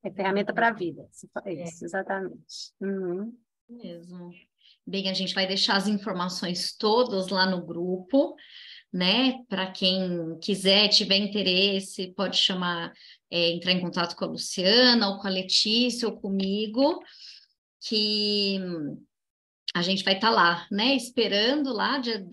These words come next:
Speaker 3: já tá aí, né, quase daqui <laughs> três semaninhas já, já tamo, estamos nos preparando, e com certeza vai ser um encontro incrível,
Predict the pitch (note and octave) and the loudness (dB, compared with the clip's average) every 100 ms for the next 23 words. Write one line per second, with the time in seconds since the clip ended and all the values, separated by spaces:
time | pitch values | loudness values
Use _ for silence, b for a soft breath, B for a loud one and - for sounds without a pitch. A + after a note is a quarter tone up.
0 | - F3+ E3 - D#3+ A3 B3 C4 C#4+ C4 | -12 -12 -14 -10 2 6 6 4 2 2
1 | B3 D4+ D#4 E4+ C5 - A#3+ A#3+ G#4+ C#4+ | 2 2 0 -2 -4 -4 2 2 2 0
2 | B3 - C4 C4 - B B B - A#3 | -2 0 -4 -4 -10 B B B -2 0
3 | D#4 - D4 B3+ A#3 A3+ G#3+ C4+ C4+ A3 | 0 -2 0 2 0 0 2 2 2 0
4 | G3+ G3 B3 D4 C4 - A#3 A#3 G#3+ G3 | 0 0 0 -2 -6 -4 -4 -2 -4 -8
5 | - - A3 A3+ A3 - A3 - G#3 G3+ | -8 -6 -4 -6 -8 -6 -4 0 2 2
6 | F#3+ G#3+ D4 D#4 F4 - B B B B | 0 0 -2 -6 -8 -12 B B B B
7 | _ G#3 G#3 G#3 G3+ G3 G3 A3 A#3+ C4 | _ -4 -2 0 0 -2 -4 -4 -2 -4
8 | A3 - G#3 A3 A#3 A3+ A#3 B3+ A3+ A#3 | -6 -2 -2 -2 -4 -4 -4 -4 -4 -6
9 | A3+ G#3+ B3 A#3 C#4+ - G3+ D3+ D#3 D#3+ | -8 -8 -4 -4 -4 -6 -8 -8 -8 -8
10 | D#3 | -10